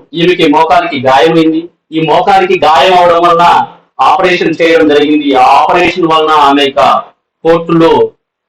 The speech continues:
గేమ్ ఆడే పరిస్థితి లేదు. ఆ టైంలో ఇంట్లో వాళ్ళు చదువుపై దృష్టి పెట్టమన్నారు, కానీ ఆమె తరం కాలేదు. అయితే రోజులు గడుస్తున్నాయి. నాన్నగారిని ఏవైనా,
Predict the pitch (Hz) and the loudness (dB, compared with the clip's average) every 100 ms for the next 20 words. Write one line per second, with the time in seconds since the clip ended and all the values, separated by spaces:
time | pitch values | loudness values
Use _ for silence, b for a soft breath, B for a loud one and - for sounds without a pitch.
0 | _ _ _ _ 123 113 160 185 175 175 | _ _ _ _ -20 -6 -2 0 -2 -2
1 | 170 151 151 151 156 - - 143 123 139 | 0 2 2 0 -2 -4 -6 -4 -2 -2
2 | 110 98 _ _ _ _ 131 143 160 165 | -4 -12 _ _ _ _ -4 -2 0 0
3 | 175 170 165 165 165 160 160 156 139 117 | 0 2 0 0 0 0 0 0 -2 -4
4 | _ _ - 151 170 175 170 165 147 - | _ _ -6 -2 -2 -2 -2 -2 -6 -8
5 | 156 151 156 151 151 151 151 - _ _ | -6 -2 -2 0 0 -2 -4 -8 _ _
6 | - 143 147 156 151 113 107 - _ 120 | -4 -2 0 0 -2 -4 -8 -20 _ -2
7 | 120 123 143 143 139 - - - 101 - | -2 0 0 -2 -2 -4 -4 -4 -8 -14
8 | _ _ _ _ _ _ _ - 147 170 | _ _ _ _ _ _ _ -4 -2 0
9 | 180 151 - - 127 170 175 180 175 170 | 0 0 -2 -4 -2 0 0 0 0 0
10 | 175 185 175 165 160 165 - _ _ _ | -2 -4 -2 0 0 -4 -10 _ _ _
11 | _ _ _ _ _ _ 127 156 - 370 | _ _ _ _ _ _ -4 0 2 2
12 | 180 175 180 180 - 127 131 165 170 165 | 0 0 2 2 0 -2 -2 0 2 0
13 | 165 160 | 0 -2